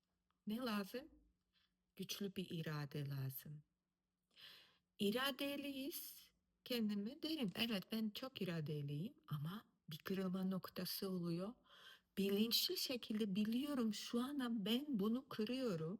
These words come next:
doğru yapmıyorum ama yapıyorum. Kendime söylüyorum, o saniyede de yapıyorum.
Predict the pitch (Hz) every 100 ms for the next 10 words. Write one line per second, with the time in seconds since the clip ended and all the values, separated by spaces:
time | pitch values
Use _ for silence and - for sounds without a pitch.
0 | - 202 208 233 202 160 190 - 202 180
1 | 160 190 214 156 156 175 170 165 - 180
2 | 151 143 135 - - - - - _ _
3 | _ _ _ - 160 156 180 269 - 285
4 | 269 269 262 262 262 - _ _ _ _
5 | _ 202 285 - 254 240 220 202 220 226
6 | 190 165 - 175 156 139 147